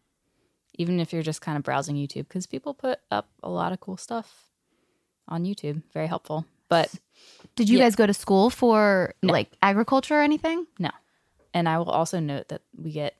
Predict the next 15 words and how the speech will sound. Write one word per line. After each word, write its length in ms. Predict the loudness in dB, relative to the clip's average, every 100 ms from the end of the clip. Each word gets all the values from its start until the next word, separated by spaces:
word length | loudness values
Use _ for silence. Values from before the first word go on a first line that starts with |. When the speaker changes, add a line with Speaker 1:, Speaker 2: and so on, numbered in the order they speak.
| -12
Speaker 1:
like, 260 | -10 -10 -10
almost 320 | -8 -8 -8 -8
zero 360 | -6 -6 -6 -10
applicants 580 | -16 -16 -16 -14 -14 -12
from 280 | -12 -12 -16 _ _ -20
Del 200 | -16 -14
Val, 320 | -12 -12 -14 -16
even 180 | -14 -6
though 100 | -4
Speaker 2:
Hmm. 60 | -4
Speaker 1:
it 60 |
is 140 | -8 -14
an 100 | -14
agricultural 680 | -16 -18 -20 -20 -18 -18 -20
college. 500 | -20 -18 -18 -18